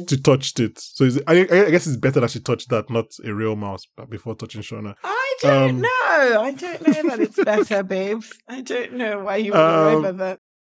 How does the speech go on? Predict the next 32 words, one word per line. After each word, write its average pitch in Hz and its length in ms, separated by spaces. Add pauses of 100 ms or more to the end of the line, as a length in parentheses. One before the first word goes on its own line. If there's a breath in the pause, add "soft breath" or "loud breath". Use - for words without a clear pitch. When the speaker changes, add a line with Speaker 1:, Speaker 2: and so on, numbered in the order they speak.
(120)
Speaker 2:
but 160 120
also, 170 420
Mari 147 420
resumes 127 520
hearing, 117 680 (600)
and 120 180
this 131 140
time 113 280
Speaker 1:
The 190 100
Speaker 2:
seeing 117 300
Speaker 1:
dripping. 175 400
Speaker 2:
dripping 120 400
blood 107 400 (160)
on 110 140
the 101 80
walls. 104 440 (380 soft breath)
So, 123 340 (220)
in 151 80
case 151 160
you 151 60
guys 139 160
didn't 127 120
know, 120 80
these 117 160
girls 117 220
are 95 80
struggling. 101 540 (340)
They 107 160
are 101 80
struggling 107 640
Speaker 1:
Mm-hmm. - 260
Speaker 2:
seriously. 104 600